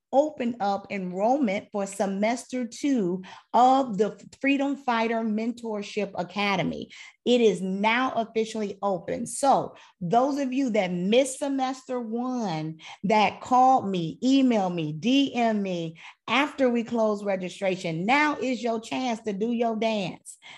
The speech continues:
Now is your chance to enroll in the Freedom Fighter Mentorship Academy. This is the place where we add, where you get a two-for-one.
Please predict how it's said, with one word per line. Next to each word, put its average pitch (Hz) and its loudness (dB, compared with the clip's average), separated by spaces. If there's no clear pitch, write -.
Now 269 4
is 277 4
your 277 6
chance 262 -2
to 269 2
enroll 233 0
in 226 -2
the 214 -6
Freedom 262 -4
Fighter 233 -2
Mentorship 220 -4
Academy. 170 -2
This 269 2
is 262 -2
the 240 0
place 240 0
where 202 0
we 226 -2
add, 180 2
where 196 -2
you 233 0
get 185 0
a 233 2
two-for-one. 220 -4